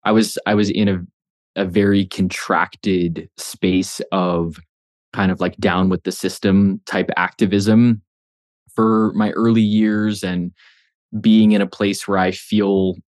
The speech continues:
worthy and able to receive was a journey. <laughs> It's an ongoing journey. Um, so I really, I get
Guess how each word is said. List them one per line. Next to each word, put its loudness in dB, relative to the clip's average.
worthy 0
and 0
able 0
to -6
receive -2
was 0
a 0
journey. 0
<laughs> -20
It's -2
an 4
ongoing 0
journey. -2
Um, -6
so -2
I 4
really, 0
I 0
get 0